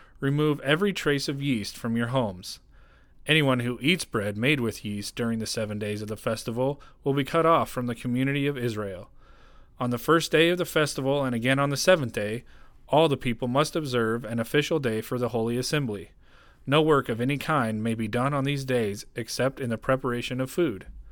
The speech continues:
Celebrate this festival of unleavened bread, for it will remind you that I brought your forces out of the land of Egypt on this very day. This festival will be a permanent law for you. Celebrate this day from generation to generation.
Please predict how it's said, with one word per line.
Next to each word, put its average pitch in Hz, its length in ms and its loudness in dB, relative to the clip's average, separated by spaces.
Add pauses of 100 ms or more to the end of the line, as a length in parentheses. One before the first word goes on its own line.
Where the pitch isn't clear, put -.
(480)
Celebrate 170 580 4
this 175 160 2
festival 123 560 4
of 120 80 0
unleavened 147 540 0
bread, 131 440 4
for 131 240 0
it 135 120 0
will 135 80 2
remind 143 480 2
you 107 260 -6
that 113 140 -6
I 113 100 -2
brought 131 300 2
your 151 100 -2
forces 139 480 0
out 127 160 -2
of 135 120 0
the 131 100 -2
land 139 240 0
of 156 100 0
Egypt 117 460 -4
on 117 140 -2
this 113 160 -2
very 123 280 2
day. 107 300 -2 (720)
This - 160 -6
festival 117 580 2
will 113 80 -2
be 110 240 -2
a 104 80 -4
permanent 175 480 0
law 180 200 4
for - 120 -4
you. 92 300 -8 (440)
Celebrate 135 520 6
this 113 180 -2
day 120 240 0
from 117 240 -2
generation 139 560 0
to 123 100 -2
generation. 117 720 -2